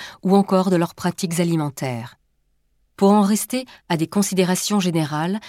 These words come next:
tous les Indiens sont marqués par ce qu'on appelle l'hindouisme. Mais gardons à l'esprit que par ce terme, on ne désigne pas une tradition religieuse homogène ou unifiée autour d'un ensemble déterminé de représentations religieuses. On sait que les hindous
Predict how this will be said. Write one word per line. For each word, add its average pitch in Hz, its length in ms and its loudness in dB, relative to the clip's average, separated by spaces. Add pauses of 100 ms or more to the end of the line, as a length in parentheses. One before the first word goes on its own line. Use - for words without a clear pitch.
(160)
tous 247 140 -6
les 240 200 0
Indiens 196 400 2
sont 190 200 -2
marqués 170 360 -2
par 170 160 -4
ce - 140 -6
qu'on 160 180 -4
appelle 156 380 -2
l'hindouisme. 139 760 -4 (840)
Mais 202 240 2
gardons 214 300 0
à 233 60 2
l'esprit 220 440 -2
que - 80 -4
par - 200 -4
ce - 120 -6
terme, 208 440 0 (300)
on 190 80 4
ne 208 80 6
désigne 220 400 2
pas 240 160 -2
une 190 120 2
tradition 165 520 -2
religieuse 165 640 0
homogène 147 680 2 (200)
ou 202 120 4
unifiée 202 640 4
autour 180 320 0
d'un 156 140 0
ensemble 170 440 0
déterminé 170 560 0
de 160 80 -2
représentations 156 800 -4
religieuses. 139 720 -4 (960)
On 185 100 2
sait 262 240 -4
que 202 100 -2
les 156 160 0
hindous 165 240 0